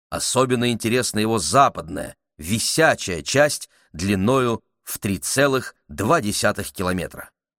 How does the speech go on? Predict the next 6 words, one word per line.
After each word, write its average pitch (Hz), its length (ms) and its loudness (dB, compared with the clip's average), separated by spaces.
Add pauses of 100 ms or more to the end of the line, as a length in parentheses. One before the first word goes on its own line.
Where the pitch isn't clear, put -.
(100)
Она 160 180 4
соединяет 123 560 0
Сан-Франциско 117 960 0 (240)
и 110 100 -2
остров 139 600 0
Херба-Буэна 110 960 0